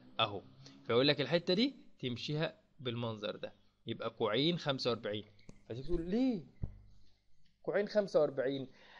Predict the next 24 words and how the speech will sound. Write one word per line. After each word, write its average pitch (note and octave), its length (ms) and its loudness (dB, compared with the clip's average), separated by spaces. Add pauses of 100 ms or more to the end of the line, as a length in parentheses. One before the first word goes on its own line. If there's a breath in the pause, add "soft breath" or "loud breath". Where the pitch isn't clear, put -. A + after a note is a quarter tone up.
(180 loud breath)
قال G#3 180 6
لك D#3+ 140 2
علشان B2 420 0
كل F#3+ 340 4
لما B2+ 280 2 (260)
الزاوية C#3 340 0
تفتح - 680 0 (200)
خمسة C3+ 340 2
وأربعين، G#2+ 360 0
اتنين B2 220 -6
وعشرين A2 340 -6
ونص، B2+ 260 -6
حداشر C#3 360 0
وربع C3+ 200 2 (200)
الأفضل A#2+ 580 0
بكتير، D#3 600 -6 (1040)
تمام؟ C#3+ 300 0 (640 loud breath)
كل B3 260 6
لما F#3+ 300 6
القوة G#3+ 580 6 (640)
ال-، B2 380 4 (280)
المركزة A2+ 840 8
على A2+ 300 8
الكوع F3+ 880 8